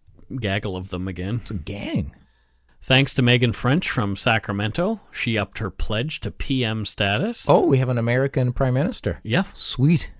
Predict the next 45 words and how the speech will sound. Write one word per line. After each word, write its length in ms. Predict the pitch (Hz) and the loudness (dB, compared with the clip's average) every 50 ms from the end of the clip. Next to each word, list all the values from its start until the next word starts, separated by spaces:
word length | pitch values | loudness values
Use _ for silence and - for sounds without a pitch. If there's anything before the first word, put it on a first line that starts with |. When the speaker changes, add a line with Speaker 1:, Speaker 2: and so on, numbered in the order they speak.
| - - | -12 -10
Speaker 1:
Oh, 60 | 104 | -10
Speaker 2:
Great. 360 | 98 110 101 120 123 135 131 | -8 -4 0 0 2 2 2
Speaker 1:
actually, 380 | - 101 104 - - 139 120 123 | 0 -2 -4 -4 -2 -4 -4 -4
two. 520 | - - - 147 165 196 143 76 76 - - | -4 -4 0 2 2 2 2 0 -2 -4 -2
We've 80 | 113 | -2
Speaker 2:
That's 80 | 127 - | 0 2
Speaker 1:
got 160 | - 139 120 | 4 4 4
Amanda 380 | 117 113 113 117 127 127 120 120 | 4 4 4 4 4 4 2 2
Blackburn 600 | 101 107 107 117 139 151 - - 143 120 110 101 | 0 0 2 2 2 0 0 -2 -2 -2 -2 -2
from 200 | - - 107 104 | -4 -4 -6 -6
Grand 420 | 98 - - 110 113 107 107 107 104 | -6 -6 -4 -2 0 0 0 0 0
Island, 360 | 101 104 107 110 110 107 104 | 0 0 -2 -2 -2 -4 -4
Nebraska. 520 | 104 92 104 110 117 131 147 - - 123 | -4 -4 -2 0 0 0 0 0 -2 -4
We 120 | 110 110 104 | -4 -2 -2
just 240 | 120 123 - - | -2 -4 -4 -2
mentioned 400 | 117 113 123 139 - - 131 107 | -2 -2 -2 -2 -2 -4 -4 -2
her, 280 | 98 113 107 104 101 98 | -2 0 0 0 0 0
uh, 300 | 92 90 90 92 90 76 | 0 -2 -2 -2 -4 -4
I 100 | 76 92 | -4 -6
think, 260 | 92 - 95 85 - - | -6 -8 -10 -10 -8 -8
last 340 | 85 92 110 120 - - | -6 -4 -4 -4 -4 -4
week. 340 | 110 113 147 202 - - - - | -2 0 0 -2 -2 -8 -14 -16
Speaker 2:
Sweet. 520 | - - - 190 180 196 262 311 403 339 | -14 -10 -6 -4 0 2 4 4 4 4
Speaker 1:
She 220 | - - 147 156 - | 4 4 2 2 2
upped 240 | - 123 - - - | 2 0 -2 0 0
her 160 | 156 180 208 | 0 0 0
pledge 460 | - - 113 107 95 92 87 - - | 0 -2 -2 0 -2 -2 -4 -6 -8
to 120 | - 104 | -8 -8
P 200 | 95 - - 92 | -6 -6 -6 -6
M 160 | 82 78 82 - | -6 -6 -4 -2
status 480 | - 571 587 - - - - 587 - - | 0 2 2 2 2 2 0 -2 -2 -4
as 140 | - - 98 | -6 -6 -6
Speaker 2:
What? 60 | 107 | -6
Speaker 1:
well. 240 | 131 127 104 90 - | -4 -4 -4 -6 -4
Speaker 2:
So 100 | - 170 | -2 2
we 80 | 165 | 2
got 140 | 156 143 - | 2 2 2
two 180 | - 196 190 - | 2 2 2 4
American 500 | - 180 165 160 165 180 165 - 170 156 | 4 2 2 2 2 0 2 2 0 0
Prime 240 | - - 160 147 143 | 2 2 2 2 2
Ministers. 440 | 139 135 143 135 - - 131 117 - | 2 2 0 0 -2 -2 -4 -4 -2
See, 140 | - 294 330 | 0 2 2
this 180 | 330 294 - | 2 2 0
is 80 | - - | -2 -4
Canada. 540 | - - 131 147 190 208 - 165 - - | -2 0 0 2 2 0 0 -2 -4 -10